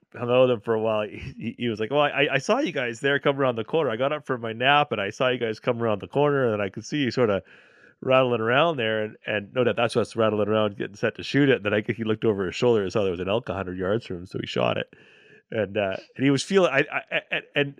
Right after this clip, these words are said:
and see, Dave, I, I, Dave's quite, I think, quite a religious guy, so I think he kinda felt like he'd done something really bad, uh, in, in the eyes of, well, maybe the Lord or whatever. <laughs>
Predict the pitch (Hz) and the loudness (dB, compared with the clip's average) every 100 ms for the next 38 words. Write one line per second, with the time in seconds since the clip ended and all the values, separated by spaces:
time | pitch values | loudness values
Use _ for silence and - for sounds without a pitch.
0 | - 123 139 123 160 170 135 139 143 120 | -2 -2 -2 -2 2 2 2 -2 -2 -2
1 | 160 135 143 113 113 - - 101 95 104 | -2 0 0 0 0 -4 -2 -2 -2 -2
2 | 107 92 117 120 107 98 139 113 - - | -2 -4 0 2 2 -2 -4 -8 -6 -2
3 | 107 90 123 113 113 98 92 - - - | -2 2 2 2 0 -6 -6 -8 -20 -20
4 | _ _ 110 135 131 117 110 - 98 110 | _ _ -2 0 0 0 -2 -2 -4 -6
5 | 85 - 139 90 78 95 _ _ _ _ | -4 4 4 4 -4 -16 _ _ _ _
6 | _ - 104 101 - 104 98 - 101 98 | _ 0 2 2 2 -2 -2 -10 -8 0
7 | 110 117 101 92 95 - 85 - - 101 | 4 4 2 -6 -8 -6 -6 -8 -8 -6
8 | 87 82 120 110 95 104 - - - - | -6 0 2 4 0 -2 -2 -4 -10 -16